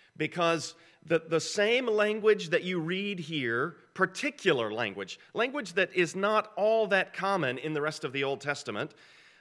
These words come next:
um, like, there's this strange word for dry land that is used here in, in Genesis seven when it says that the dry lands were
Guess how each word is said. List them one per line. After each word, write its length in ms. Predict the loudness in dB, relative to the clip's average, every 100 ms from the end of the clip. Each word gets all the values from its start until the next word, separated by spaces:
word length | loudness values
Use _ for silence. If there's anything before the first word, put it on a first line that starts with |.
| 0
um, 280 | 2 2 -2 -18
like, 220 | 0 0 2
there's 180 | -2
this 140 | -2 -8
strange 560 | -8 -4 -2 -2 -6
word 300 | -6 -2 -2
for 180 | -2 -4
dry 440 | -4 -4 -2 0 0
land 640 | 0 0 0 -4 -8 -14 -20 -20 0
that 120 | 0
is 160 | 0
used 460 | 0 2 2 0 -12 -20 _
here 300 | -4 0 0
in, 320 | 0 0 -2 -4
in 200 | -6 -4
Genesis 380 | -2 -4 -6 -4
seven 320 | -2 0 -2
when 100 | -4
it 120 | -4
says 240 | -6 -4
that 100 | -6
the 80 | -6
dry 380 | -8 -4 0 0
lands 440 | 0 0 -2 -4
were 200 | -2 -4